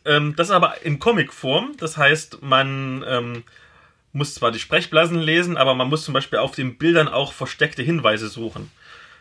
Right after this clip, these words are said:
Äh, man hat meist vier bis sechs Verdächtige, die man halt auch befragen muss,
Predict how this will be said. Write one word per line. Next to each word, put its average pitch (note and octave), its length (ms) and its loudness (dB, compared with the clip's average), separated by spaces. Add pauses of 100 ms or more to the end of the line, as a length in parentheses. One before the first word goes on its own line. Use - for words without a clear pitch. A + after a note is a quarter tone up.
(120)
Äh, C3+ 200 4
man C#3+ 160 2
hat D#3+ 140 0
meist D3 320 2
vier F#3 160 0
bis D#3+ 160 -6
sechs D3+ 200 0
Verdächtige, E3 540 -4
die C#3+ 80 -6
man A#2+ 160 0
halt A#2+ 140 -2
auch A#2 80 -8
befragen G3 500 0
muss, G3 380 -10